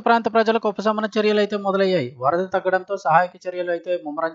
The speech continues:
చేశారు. బాధితులు తిరిగి అందరూ కూడా తమ ఇళ్లకు చేరుకుంటున్నారు. ఆకస్మిక వరద కారణంగా ఇంట్లో వస్తువులను నష్టపోయారు. పెద్ద సంఖ్యలో ప్రాణ నష్టం జరిగింది. ఇక ఇదే సమయంలో బాధితుల రుణాలు రీషెడ్యూల్‌తో పాటు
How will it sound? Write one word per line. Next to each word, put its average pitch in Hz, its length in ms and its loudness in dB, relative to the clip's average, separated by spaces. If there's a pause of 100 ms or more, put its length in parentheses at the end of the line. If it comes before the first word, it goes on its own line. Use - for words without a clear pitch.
చేశారు. 175 480 -4
బాధితులు 175 460 2
తిరిగి 175 400 -2
అందరూ 147 260 -4
కూడా 160 180 0
తమ 147 260 -4
ఇళ్లకు 147 360 -10
చేరుకుంటున్నారు. 120 520 -12 (440)
ఆకస్మిక 160 520 -2
వరద 147 280 2 (120)
కారణంగా 147 400 2
ఇంట్లో 147 340 -2
వస్తువులను 143 500 -4
నష్టపోయారు. 123 540 -6 (400)
పెద్ద 139 200 -2
సంఖ్యలో 151 420 -4
ప్రాణ 139 320 -2
నష్టం 135 300 -10
జరిగింది. 120 380 -8 (120)
ఇక 147 140 -12
ఇదే 165 220 -4
సమయంలో 170 440 -4
బాధితుల 165 680 0 (280)
రుణాలు 156 400 -2
రీషెడ్యూల్‌తో 147 640 -8
పాటు 175 380 -4